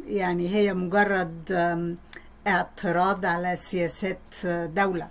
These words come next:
<coughs> أو بعض المعاملات في الدولة، زي مثلًا الاعتراض على الشرطة. أو معاملات الشرطة.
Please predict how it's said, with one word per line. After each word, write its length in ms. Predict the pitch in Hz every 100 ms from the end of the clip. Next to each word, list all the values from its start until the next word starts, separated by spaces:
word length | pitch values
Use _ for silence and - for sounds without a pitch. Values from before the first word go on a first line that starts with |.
| -
<coughs> 1080 | - - 165 131 - _ _ - - - 190
أو 200 | 185 175
بعض 380 | 185 208 196
المعاملات 720 | 185 180 175 180 185 190 208 208
في 160 | -
الدولة، 520 | 170 160 185 175 165
زي 420 | 165 175 190 180 175
مثلًا 460 | 175 - 180 170 170 175 175 -
الاعتراض 680 | 190 180 180 185 190 190 180
على 600 | 175 175 180 185 185 185
الشرطة. 640 | - - - 254 - 151 139 - - - -
أو 100 | 185
معاملات 540 | 180 170 175 175 190
الشرطة. 560 | - - 226 208 -